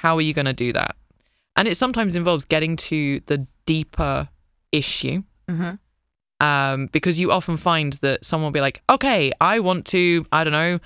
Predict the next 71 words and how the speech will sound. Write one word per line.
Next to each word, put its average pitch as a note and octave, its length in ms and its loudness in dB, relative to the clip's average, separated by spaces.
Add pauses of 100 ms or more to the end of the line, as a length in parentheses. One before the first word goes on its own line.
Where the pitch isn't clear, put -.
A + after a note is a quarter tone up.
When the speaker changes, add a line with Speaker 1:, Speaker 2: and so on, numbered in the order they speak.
(220)
Speaker 1:
start - 420 2
my A#3+ 240 2
own C#4+ 140 0
business." F#3 840 0 (160)
And - 80 -2
it's E3+ 80 0
like, G3+ 200 0 (100)
"Cool, B3+ 340 2 (640)
what's E3+ 180 4
stopping F#3+ 360 2
you?" A#2+ 180 0
And D#3+ 180 0 (100)
as F#3+ 260 2
you G3 80 -2
kinda F3+ 220 0
go E3 200 2
deeper D#3 300 -2
into G3 180 0
it, - 80 -2
you D3 100 0
actually D#3 280 0
find D3+ 260 0
out D#3 260 0
that C#3+ 240 0 (440)
it E3+ 160 4
might E3 400 0
be C#3 260 0
fear F#3 480 -2
of D#3+ 80 -2
failure, D3 720 -2 (480)
Speaker 2:
Mm-hmm. E3 140 -4
Speaker 1:
uh, C3+ 300 4
concern F3 600 2
about, D3 460 0
you C#3+ 80 -2
know, C3+ 100 0
"Will D3+ 200 2
I D#3 80 2
have D#3 180 -2
enough D3 440 -2
income D3 560 0
to C3+ 240 0
continue C#3+ 360 -2
to - 100 -6
support - 280 -6
my C3 100 -2
family? C3+ 380 -2
What C#3+ 160 0
if E3+ 80 -4
my F3 80 2
business D3+ 480 -2
doesn't - 320 -2
succeed? - 420 -2
What C3+ 100 -2
am C#3 120 -2
I - 20 -2
gonna C3+ 180 -4
do C3+ 140 0
afterwards? C3+ 300 -2
Am B2 80 -4
I B2+ 40 -4
gonna C3 140 -4
go C3+ 100 -2
back C3+ 180 2
to - 100 -6
my C3+ 80 -2
previous F3+ 420 0
job E3 240 0
and C#3 100 -4
something - 200 -6
else?" B2 100 -8